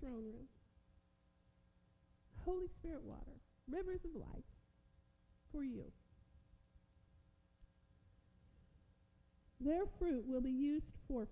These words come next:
food. Now think about what that is.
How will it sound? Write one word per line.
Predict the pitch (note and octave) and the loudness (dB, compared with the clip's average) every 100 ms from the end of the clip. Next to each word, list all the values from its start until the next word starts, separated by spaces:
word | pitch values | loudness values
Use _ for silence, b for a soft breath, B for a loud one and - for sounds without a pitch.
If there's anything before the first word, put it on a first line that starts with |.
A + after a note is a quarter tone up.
| - | 0
food. | F4 E4 B3 A#3+ B3 | 2 4 2 0 4
Now | D#4 E4+ B B B B - - - - - - - _ _ _ - _ - B3+ - | 4 4 B B B B -20 -20 -20 -20 -20 -20 -20 _ _ _ -20 _ -12 -8 -6
think | B3+ | -4
about | B3+ A#3+ | -4 -2
what | A#3+ A#3+ | -4 -6
that | A#3 A3+ - - - | -6 -8 -8 -6 -2
is. | G#3 F#3+ | 0 -2